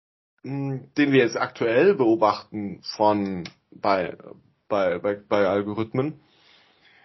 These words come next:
Mh, für mich ist das die entscheidende Frage.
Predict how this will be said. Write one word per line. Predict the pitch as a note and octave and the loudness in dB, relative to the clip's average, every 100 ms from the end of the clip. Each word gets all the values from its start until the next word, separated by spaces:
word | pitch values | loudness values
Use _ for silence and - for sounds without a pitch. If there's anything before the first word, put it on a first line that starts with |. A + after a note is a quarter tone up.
| _ _ - | _ _ -6
Mh, | C3 B2+ B2+ - - | -4 -2 -4 -8 -14
für | - | 2
mich | D#3+ F3 | 4 6
ist | |
das | F#3 F3+ | 4 6
die | E3 | 4
entscheidende | D3 D3+ C#3+ C#3+ B2+ | 6 6 6 4 -2
Frage. | - A2+ G#2 F2 - | -2 0 0 0 -8